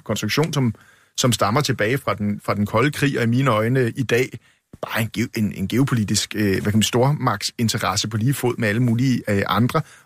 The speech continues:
og med lande, som vi overhovedet ikke deler værdier med. Altså, Tyrkiet er et islamistisk, øh, øh, voldsomt undertrykkende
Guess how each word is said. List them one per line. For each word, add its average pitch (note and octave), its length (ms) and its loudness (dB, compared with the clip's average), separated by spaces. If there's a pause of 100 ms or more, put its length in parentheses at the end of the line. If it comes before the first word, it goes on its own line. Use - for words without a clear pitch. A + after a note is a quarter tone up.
og B2+ 100 2
med A#2+ 100 2
lande, G2 240 2
som C3 160 0
vi A2+ 60 2
overhovedet F3+ 400 0
ikke - 140 -4
deler G#2 180 -2
værdier G#2+ 340 -4
med. F#2 240 0
Altså, - 160 -4
Tyrkiet A#2+ 440 0
er B2 40 4
et G2+ 120 -2
islamistisk, A#2+ 840 0
øh, G#2 160 0 (420)
øh, - 540 -8
voldsomt B2 380 0
undertrykkende A2+ 680 -2